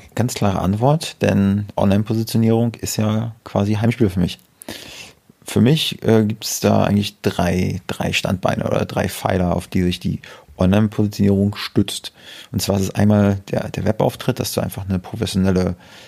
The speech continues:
Webseite hast, die irgendwie deine, dein Business, deine Profession perfekt darstellt. Dann ist es zum anderen, ähm, die, die Suchmaschinenoptimierung.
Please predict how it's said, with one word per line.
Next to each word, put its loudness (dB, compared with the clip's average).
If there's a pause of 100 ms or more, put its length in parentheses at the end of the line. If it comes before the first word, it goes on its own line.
(120)
Webseite 0
hast, 0
die 2
irgendwie -2
deine, -2 (380)
dein 0
Business, 2
deine 0
Profession 0 (260)
perfekt -6
darstellt. 0 (520)
Dann 0
ist 2
es 0
zum -4
anderen, 4
ähm, -2 (420)
die, -6 (480)
die -6
Suchmaschinenoptimierung. 2